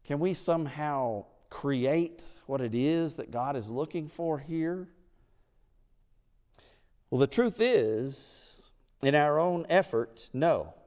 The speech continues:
we can't. The human heart is truly deceitful above all things and desperately wicked. The human heart can't be reformed.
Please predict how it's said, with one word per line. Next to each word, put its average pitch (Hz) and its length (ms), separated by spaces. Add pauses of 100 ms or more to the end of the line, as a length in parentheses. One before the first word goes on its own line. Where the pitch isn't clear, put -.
(300)
we 123 100
can't. 95 340 (1600)
The 120 140
human 156 380
heart 160 380
is 120 340 (380)
truly 190 460
deceitful 127 640
above 143 280
all 156 220
things 175 400
and 120 180
desperately 147 560
wicked. 151 460 (1500)
The 160 120
human 196 360
heart 185 440
can't 214 500
be 143 360
reformed. 160 920